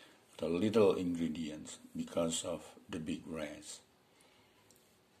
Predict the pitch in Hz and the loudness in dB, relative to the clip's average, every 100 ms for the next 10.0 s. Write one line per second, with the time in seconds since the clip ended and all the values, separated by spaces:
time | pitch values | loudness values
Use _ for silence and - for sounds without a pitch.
0 | _ _ _ _ _ _ _ _ 92 95 | _ _ _ _ _ _ _ _ 4 6
1 | 95 - - 117 117 113 - - 95 98 | 6 4 6 8 8 6 -4 0 2 2
2 | 92 95 92 85 90 82 80 82 82 80 | 4 4 4 -2 -2 0 4 6 6 2
3 | 73 - - - - 104 104 95 92 - | -4 -8 -20 -12 4 6 6 2 0 -4
4 | - 95 87 90 82 87 82 82 78 78 | -4 2 2 2 -2 -2 -2 -4 -6 -6
5 | 82 80 73 78 78 - - - - - | -8 -8 -6 -6 -8 -12 -20 -20 -20 -20
6 | - - - - _ _ _ - - 73 | -20 -20 -20 -20 _ _ _ -18 -10 -4
7 | 82 82 85 80 82 80 80 - 80 82 | 0 0 0 -4 -8 -8 -6 -8 -10 -16
8 | 82 - - - - - - - - _ | -18 -20 -20 -20 -20 -20 -20 -20 -20 _
9 | _ - - 78 - 87 101 123 139 151 | _ -12 -6 -4 -2 4 6 8 8 4